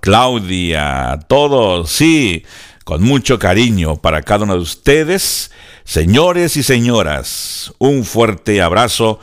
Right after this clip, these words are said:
a la distancia. Tenemos también a nuestra hermana, eh, Rueda, ¿sí? Ahora está en sintonía. "Ahora estoy en sintonía", dijo ella, porque anda compartiendo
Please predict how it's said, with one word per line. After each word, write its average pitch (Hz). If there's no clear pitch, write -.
a 95
la 92
distancia. 78
Tenemos 107
también 143
a 85
nuestra 107
hermana, 107
eh, 87
Rueda, 123
¿sí? 156
Ahora 101
está 107
en 123
sintonía. 87
"Ahora 127
estoy 131
en 113
sintonía", 98
dijo 95
ella, 95
porque -
anda 123
compartiendo 104